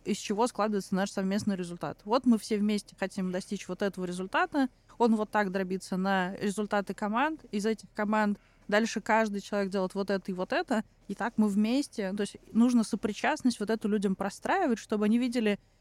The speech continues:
что их творчество, э, есть такая тоже, э, как это, у юных специалистов, я это так назову,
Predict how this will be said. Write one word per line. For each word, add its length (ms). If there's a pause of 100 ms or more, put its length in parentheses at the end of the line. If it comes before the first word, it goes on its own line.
(120)
что 400
их 240
творчество, 720 (340)
э, 240
есть 180
такая 300 (320)
тоже, 300
э, 640 (420)
как 200
это, 240 (120)
у 100
юных 300
специалистов, 720
я 80
это 140
так 200
назову, 380